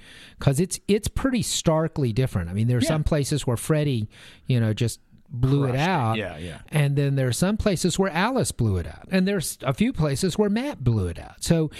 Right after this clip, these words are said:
Speaker 1: it's an interesting, uh, dynamic to see how that, I
Speaker 2: But
Speaker 1: think
Speaker 2: you can
Speaker 1: Sharon
Speaker 2: do it.
Speaker 1: Hurt
Speaker 2: It is
Speaker 1: actually won a
Speaker 2: literally
Speaker 1: district in
Speaker 2: by
Speaker 1: there.
Speaker 2: average income.
Speaker 1: Yeah. No, that's exactly right.
Speaker 2: The higher the average income, the more likely they voted for Alice, and then second for Matt.
Speaker 1: Except for in Antioch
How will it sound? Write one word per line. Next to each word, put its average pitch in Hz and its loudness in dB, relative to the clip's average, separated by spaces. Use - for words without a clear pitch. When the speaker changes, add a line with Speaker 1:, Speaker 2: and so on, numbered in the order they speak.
Speaker 1:
it's 175 2
an 165 2
interesting, 165 0
uh, 117 0
dynamic 131 0
to 123 0
see 135 0
how 127 0
that, 117 0
I 151 2
Speaker 2:
But 160 2
Speaker 1:
think 247 0
Speaker 2:
you - 4
can 269 0
Speaker 1:
Sharon 233 0
Speaker 2:
do 143 2
it. 131 2
Speaker 1:
Hurt 208 2
Speaker 2:
It 139 2
is 139 2
Speaker 1:
actually 117 0
won 139 4
a 139 2
Speaker 2:
literally 151 0
Speaker 1:
district 143 -2
in 123 2
Speaker 2:
by 120 -2
Speaker 1:
there. 120 0
Speaker 2:
average 107 -2
income. 85 -6
Speaker 1:
Yeah. 160 2
No, 147 2
that's 160 -2
exactly 120 0
right. 90 -2
Speaker 2:
The 123 2
higher 143 2
the 135 0
average 123 2
income, 117 2
the 110 0
more 110 0
likely 107 -4
they 107 0
voted 101 0
for 101 0
Alice, 92 0
and 110 4
then 101 0
second 110 -2
for - -2
Matt. 160 2
Speaker 1:
Except - -2
for 196 0
in 180 0
Antioch 135 -4